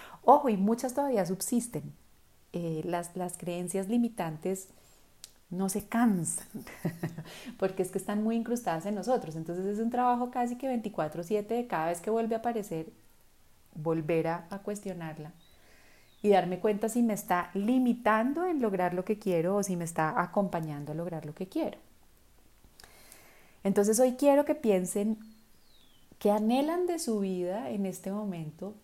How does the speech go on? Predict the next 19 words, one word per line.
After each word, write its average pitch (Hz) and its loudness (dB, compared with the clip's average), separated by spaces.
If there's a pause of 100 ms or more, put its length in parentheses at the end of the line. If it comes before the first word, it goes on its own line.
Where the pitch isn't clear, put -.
pero 214 4
que 202 -4
crean 185 4
que 240 4
es 165 -2
imposible, 240 2 (880)
lo 208 4
que 185 -2
sea. 247 2 (1600)
Pónganlo 247 8
en, 214 2
en, 175 -2
en 175 -2
el 175 -4
papel, 180 4
díganselo 220 2
a 240 2
la 196 -2
cara. 208 -4